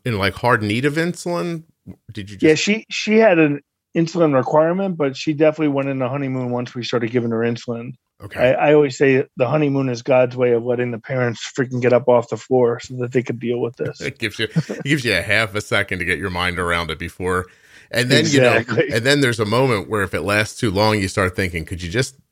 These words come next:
Speaker 1: let's just get to the part where everything stabilizes and, and the needs are consistent." And
Speaker 2: Yeah, that happens at about twenty-one years old, I'm finding.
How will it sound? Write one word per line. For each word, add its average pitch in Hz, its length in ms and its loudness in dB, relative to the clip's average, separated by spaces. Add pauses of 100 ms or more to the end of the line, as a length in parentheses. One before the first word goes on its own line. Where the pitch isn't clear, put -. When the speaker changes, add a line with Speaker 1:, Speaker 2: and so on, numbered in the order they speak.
(180)
Speaker 1:
let's 127 280 -2
just - 220 -8
get 110 180 -2
to 104 100 -4
the 90 100 -2
part 95 340 0
where 90 180 0
everything 87 580 -2 (300)
stabilizes 80 920 -2
and, 80 320 -8 (160)
and 87 200 -6
the 92 60 -2
needs 92 400 -2
are 82 80 -4
consistent." - 720 -6
And 67 220 -16 (460)
Speaker 2:
Yeah, 131 160 6
that 123 120 6
happens 151 320 4
at 156 60 6
about 131 220 4
twenty-one 123 420 0
years 117 200 2
old, 113 240 2
I'm 110 200 -6
finding. 113 500 -4